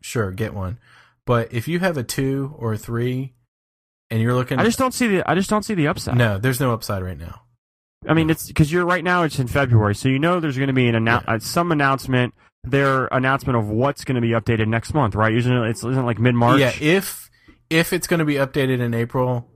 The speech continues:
Speaker 1: there will be, uh, rumors around it, and there will be an announcement about a, an event. So you'll know soon.
Speaker 2: Right. So wait a month.
Speaker 1: Yeah.
Speaker 2: And, uh, you know,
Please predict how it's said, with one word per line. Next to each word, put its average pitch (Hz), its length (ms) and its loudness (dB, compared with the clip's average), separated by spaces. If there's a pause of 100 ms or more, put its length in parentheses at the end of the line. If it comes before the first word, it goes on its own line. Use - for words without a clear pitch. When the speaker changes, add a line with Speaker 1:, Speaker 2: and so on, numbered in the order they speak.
(100)
Speaker 1:
there 123 160 4
will 123 160 0
be, 123 560 -2 (520)
uh, 110 280 2
rumors 113 420 2
around 101 560 -2
it, 101 240 -6 (120)
and 98 180 -4
there 101 100 0
will 104 80 -2
be 104 120 -2
an 98 80 -2
announcement 95 440 -4
about 92 260 -4
a, 87 400 -4 (300)
an 98 100 -4
event. 92 440 -4 (920)
So 90 420 -4 (120)
you'll 170 160 2
know 131 160 2
soon. 90 340 -4 (800)
Speaker 2:
Right. 170 300 0
So 131 320 2
wait 143 220 2
a 175 40 2
month. 127 520 2
Speaker 1:
Yeah. 101 180 -2
Speaker 2:
And, 117 480 4
uh, 110 480 2
you 113 120 4
know, 107 280 2